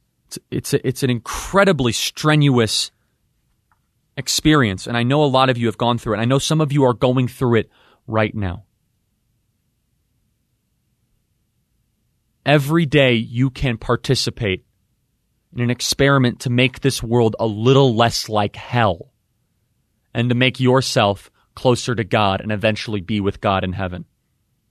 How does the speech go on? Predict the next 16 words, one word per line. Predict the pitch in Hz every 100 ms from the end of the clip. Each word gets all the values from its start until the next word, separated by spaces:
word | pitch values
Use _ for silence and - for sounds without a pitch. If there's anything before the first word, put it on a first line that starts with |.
| _ _ _ _ _ _ _
To | 120
be |
able | 123 117
to | - 117
embrace | 101 113 117 131 131 -
the | 120
Spirit, | - - 120 95 - - _ _ _ _ _ _ _ _ -
have | 131 127
the |
Spirit | 117 - 151 143 139
flow | - - 131
within | 123 110 - 113
you, | 101
the | 95
Holy | - 139 123 110
Spirit. | - 113 95 87